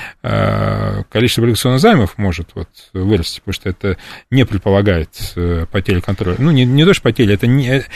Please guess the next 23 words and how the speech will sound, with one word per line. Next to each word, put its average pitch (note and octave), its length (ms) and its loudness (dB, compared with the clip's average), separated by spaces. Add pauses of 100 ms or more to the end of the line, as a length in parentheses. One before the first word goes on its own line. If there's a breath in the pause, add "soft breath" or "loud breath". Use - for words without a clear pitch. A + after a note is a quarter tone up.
(160 loud breath)
это C3+ 180 4
тоже D3 220 6
предполагает B2+ 460 4
и B2 60 2
публичность, C#3+ 520 2
и - 40 4
прозрачность, B2 640 0
и A#2+ 40 0
дополнительные B2 460 2
расходы, C3 440 2
но C3 120 2
всё-таки C3 540 -2 (260 loud breath)
это, B2+ 400 0 (340 loud breath)
э, A2+ 200 0
менее, A2+ 640 4 (140)
э, G#2+ 840 2 (260)
рискованно B2+ 680 2
и A#2+ 60 4
менее, A#2 560 2 (160)
э, G#2+ 360 0 (840)
неоднозначно A#2 640 2
для G#2 140 2
владельцев. - 460 -2